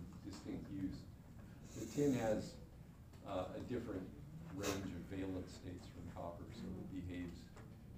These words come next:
Speaker 1: it behaves quite differently, uh,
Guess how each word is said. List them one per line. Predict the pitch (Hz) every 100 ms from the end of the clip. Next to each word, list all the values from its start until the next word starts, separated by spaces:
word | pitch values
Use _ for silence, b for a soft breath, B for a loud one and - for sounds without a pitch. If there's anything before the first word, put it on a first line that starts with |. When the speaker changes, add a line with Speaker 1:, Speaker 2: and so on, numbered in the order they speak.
| - -
Speaker 1:
it | - - - 95
behaves | 92 92 87 -
quite | 92 90 90
differently, | 92 85 - 92 - - - - - - - - - - - - - - -
uh, | -